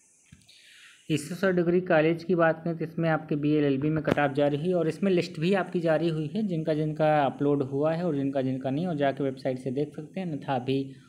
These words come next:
आपको उसकी भी, उस पर भी बात कर लेंगे। उसके बाद बीए एलएलबी में कट ऑफ जारी हुई है, पाँच सौ अंक जिनका आया है वो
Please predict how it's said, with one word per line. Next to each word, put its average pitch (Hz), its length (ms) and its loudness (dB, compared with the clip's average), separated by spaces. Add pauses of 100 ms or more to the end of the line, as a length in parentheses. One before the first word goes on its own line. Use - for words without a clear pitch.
(200)
आपको 123 280 -4
उसकी 143 240 -6
भी, 135 120 -2
उस - 240 -6
पर 135 120 0
भी 135 160 -2
बात 160 340 -2
कर 127 100 0
लेंगे। 117 420 0 (680)
उसके 143 240 -4
बाद 175 300 6
बीए 165 220 4
एलएलबी 156 320 4
में 175 160 2
कट 165 160 0
ऑफ 156 120 6
जारी 151 300 2
हुई 151 200 0
है, 156 160 -2
पाँच 143 340 2
सौ 147 120 -2
अंक 151 320 0 (300)
जिनका 143 360 2 (420)
आया 135 260 2
है 139 240 -2
वो 135 200 -2